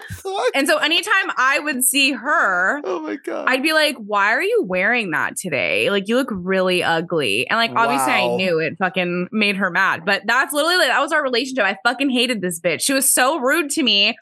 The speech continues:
Speaker 2: And I, she started it. I did not come out swinging like that. She did. So
Speaker 1: You're gonna have to text me who that was, 'cause, like,
Speaker 2: <laughs> I will.
Speaker 1: do I
Speaker 2: You'll
Speaker 1: know
Speaker 2: know.
Speaker 1: them?
Speaker 2: You'll be like, "What the fuck?"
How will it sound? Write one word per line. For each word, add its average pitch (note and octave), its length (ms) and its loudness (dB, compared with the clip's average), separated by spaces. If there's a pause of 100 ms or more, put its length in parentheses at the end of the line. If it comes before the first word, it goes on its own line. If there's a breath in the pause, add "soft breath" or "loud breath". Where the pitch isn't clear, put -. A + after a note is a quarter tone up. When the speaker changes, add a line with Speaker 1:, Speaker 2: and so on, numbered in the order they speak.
(260 loud breath)
Speaker 2:
And B3+ 120 2
I, D#4+ 120 4 (180)
she E4+ 240 0
started A3+ 400 0
it. E3+ 200 -4
I A#3+ 120 2
did C#4 140 0
not A#3+ 380 2 (100)
come B3 580 0
out A3 320 0 (120)
swinging G#3 400 -2
like F#3 220 0
that. F#3 320 0 (100)
She - 240 -2
did. F3+ 400 0
So F3 360 0
Speaker 1:
You're F3+ 80 0
gonna A3+ 160 2
have G#3 180 0
to D3 100 -6
text D3 360 -2
me B2 120 -2
who B2+ 180 -2
that A#2 220 2
was, A2 300 0
'cause, A#2+ 220 -6
like, A#2 320 0
Speaker 2:
<laughs> F#4 60 2
I D4+ 160 2
will. C#4+ 340 0
Speaker 1:
do G3+ 100 2
I G3 100 2
Speaker 2:
You'll E4+ 100 0
Speaker 1:
know F4 80 0
Speaker 2:
know. F4 220 2
Speaker 1:
them? - 80 -4
Speaker 2:
You'll D#4 180 -4
be F#4 80 0
like, D#4+ 220 2
"What B3+ 220 2
the F#4+ 120 -2
fuck?" D4 240 0